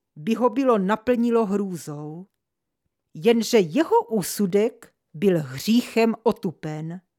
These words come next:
A když přišlo pokušení, stal se jeho snadnou kořistí. I nám Bůh zapovídá pěstovat chamtivost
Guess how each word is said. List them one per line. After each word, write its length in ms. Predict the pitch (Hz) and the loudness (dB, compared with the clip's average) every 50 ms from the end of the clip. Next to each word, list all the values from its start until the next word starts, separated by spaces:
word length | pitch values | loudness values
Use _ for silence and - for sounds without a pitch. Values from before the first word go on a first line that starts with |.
| _ _ _ _ _ _ _ _ - | _ _ _ _ _ _ _ _ -4
A 80 | - 196 | -4 -4
když 340 | 175 180 170 185 170 - - | -2 -2 -4 -4 -4 -4 -8
přišlo 500 | - - - 370 403 - - 359 320 226 | -10 -4 0 0 2 2 2 2 0 0
pokušení, 1080 | - - - 359 - - 440 427 - - 220 185 165 160 160 160 156 160 160 165 185 _ _ _ _ _ _ _ - | 0 0 -2 -2 2 0 0 0 0 -4 -4 -4 -4 -6 -6 -8 -10 -10 -12 -14 -14 _ _ _ _ _ _ _ -12
stal 460 | - - - - - 381 440 453 453 | -10 -10 -8 0 2 4 4 4 2
se 180 | 453 - - 226 | 0 2 0 2
jeho 280 | 220 247 247 196 185 | 2 2 0 0 -2
snadnou 580 | - - - 190 208 220 208 196 208 208 208 202 | -4 -4 -2 0 0 0 2 2 0 2 2 2
kořistí. 1040 | 202 - 196 180 - - 175 - - - - _ - 151 151 151 160 165 175 196 _ _ _ _ _ _ _ _ _ _ _ _ _ _ _ _ _ _ _ _ - | 0 0 -4 -2 -2 -4 -10 -10 -10 -14 -14 _ -14 -14 -14 -12 -12 -14 -14 -16 _ _ _ _ _ _ _ _ _ _ _ _ _ _ _ _ _ _ _ _ 2
I 140 | 233 226 196 | 2 4 4
nám 440 | 220 175 185 214 269 320 339 302 | 4 4 4 4 4 4 4 2
Bůh 380 | 196 156 175 185 175 160 - - | 2 2 0 -2 -2 -2 -6 -8
zapovídá 800 | 143 131 202 185 - 202 202 175 202 196 190 165 190 185 175 165 | -4 -2 -2 -2 0 0 0 0 0 -4 -4 -2 -2 -2 -2 -2
pěstovat 680 | - 180 180 202 196 - - - 196 165 170 170 - - | -4 -2 -2 -2 -2 -2 -6 -6 -4 -2 -2 -4 -6 -8
chamtivost 1080 | - - 202 208 196 180 _ - 175 160 143 156 156 170 175 - - - _ _ _ | -6 -4 -2 -2 -2 -4 _ -8 -10 -10 -8 -8 -10 -10 -12 -14 -18 -20 _ _ _